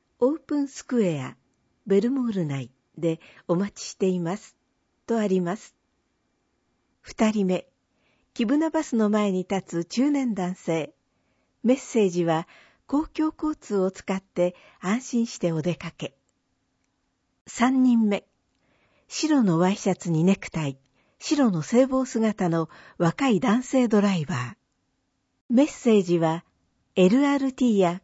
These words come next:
公共交通で気軽にお出かけ」。吹き出しには、「清原先駆け号、地域内交通、運行中です」とあります。四人目、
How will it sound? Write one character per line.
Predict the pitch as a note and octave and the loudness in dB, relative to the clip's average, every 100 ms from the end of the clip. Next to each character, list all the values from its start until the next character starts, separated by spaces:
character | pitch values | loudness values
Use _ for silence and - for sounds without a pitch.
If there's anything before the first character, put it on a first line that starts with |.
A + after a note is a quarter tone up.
| - | -2
公 | A#3 C#4 | -2 -2
共 | D#4 D4+ | -2 -4
交 | - D4 C#4+ | -2 -4 -2
通 | - F#3+ | 0 0
で | D3+ D#3+ - | 0 -2 -4
気 | - F#3+ | 2 4
軽 | A3+ A#3+ | 4 2
に | A3+ F#3+ | 2 2
お | E3 | 2
出 | E3+ | 0
か | - C#3+ | -2 -10
け」。 | - - _ _ _ _ _ _ _ _ _ | -10 -14 _ _ _ _ _ _ _ _ _
吹 | - A#3 | -6 -2
き | A#3+ | 0
出 | A#3 | -2
し | - | 0
に | G#3+ | 2
は、 | F#3 F3 - _ _ _ _ | 4 0 -4 _ _ _ _
「清 | B3 D#4+ | 2 2
原 | - A#3+ D#3+ | 2 -2 -2
先 | - F3 B3 | -4 -4 0
駆 | B3+ A#3+ | 0 2
け | G#3 | 0
号、 | E3+ D3+ C3 - _ _ _ - | 2 2 0 -4 _ _ _ -12
地 | - B3+ | -2 -2
域 | - C4 | 0 0
内 | A#3+ A3 | 0 -2
交 | G3+ F3 | -2 -4
通、 | - D#3 C#3 - _ _ _ _ | -4 -4 -4 -8 _ _ _ _
運 | G3 A#3 | 2 2
行 | - A#3 A3 | 2 0 0
中 | - G#3 | 2 2
で | F3+ F3 | 4 0
す」 | - _ _ _ _ _ | -2 _ _ _ _ _
と | - A#3+ | 0 2
あ | |
り | G#3 F3+ | 2 0
ま | D#3 F3+ | -2 -6
す。 | - _ _ _ _ _ _ _ _ _ _ _ _ _ _ _ | -10 _ _ _ _ _ _ _ _ _ _ _ _ _ _ _
四 | G3 G3 | 4 4
人 | A#3 A3+ G3+ | 4 2 -2
目、 | F3+ | -4